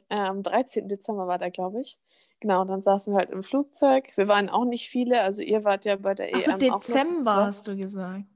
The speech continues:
Speaker 1: Ja.
Speaker 2: Ah, ich hab September <laughs> verstanden.
Speaker 1: Nee, ich dachte erst, sie wäre im September und dann haben sie die doch verschoben auf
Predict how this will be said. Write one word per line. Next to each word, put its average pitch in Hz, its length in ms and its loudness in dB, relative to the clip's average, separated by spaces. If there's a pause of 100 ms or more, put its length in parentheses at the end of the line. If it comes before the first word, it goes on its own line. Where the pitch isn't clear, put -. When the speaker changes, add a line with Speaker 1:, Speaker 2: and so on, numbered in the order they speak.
Speaker 1:
Ja. 233 260 0 (520)
Speaker 2:
Ah, 233 160 -4
ich 233 140 -6
hab 247 100 -8
September 240 720 -2
<laughs> - 20 4
verstanden. 254 1120 -2 (680)
Speaker 1:
Nee, 240 140 2
ich - 180 -2
dachte 254 340 2
erst, - 280 0
sie 220 160 -6
wäre 269 260 2
im 220 160 -6
September 202 540 -6
und 202 100 -6
dann 208 220 -4 (320)
haben 233 120 0
sie 226 140 -4
die 226 120 -4
doch 214 160 4
verschoben 233 540 2
auf 190 140 -2